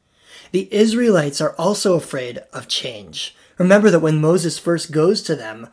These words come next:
we're told that their spirits had been crushed or shortened by hard labor. They refused to even imagine the possibility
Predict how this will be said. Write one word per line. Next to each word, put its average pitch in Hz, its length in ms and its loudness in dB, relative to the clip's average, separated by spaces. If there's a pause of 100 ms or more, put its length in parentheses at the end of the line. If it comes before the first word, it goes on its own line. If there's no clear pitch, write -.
(360)
we're 170 140 2
told 190 380 2
that 170 140 2
their 151 160 -2
spirits 190 600 -2
had 151 220 -6
been 147 220 -8
crushed - 640 -8
or 139 80 -10
shortened 135 640 -4 (300)
by 147 140 -2
hard 160 320 0
labor. 151 480 -4 (340)
They 180 320 4
refused 185 680 -2
to 190 80 -8
even 165 260 -2
imagine 147 540 -4
the 135 80 -10
possibility 120 880 -12